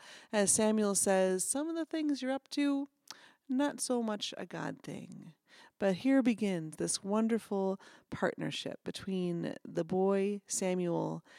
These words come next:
and God. Some questions to ponder.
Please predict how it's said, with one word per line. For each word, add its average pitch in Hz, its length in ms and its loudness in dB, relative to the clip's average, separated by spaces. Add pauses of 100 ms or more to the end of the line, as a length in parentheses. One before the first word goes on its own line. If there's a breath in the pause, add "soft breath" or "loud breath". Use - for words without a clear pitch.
(160 loud breath)
and 175 320 -2
God. 147 540 -12 (1400)
Some 254 220 4
questions 196 540 0
to 170 80 -2
ponder. 151 680 -6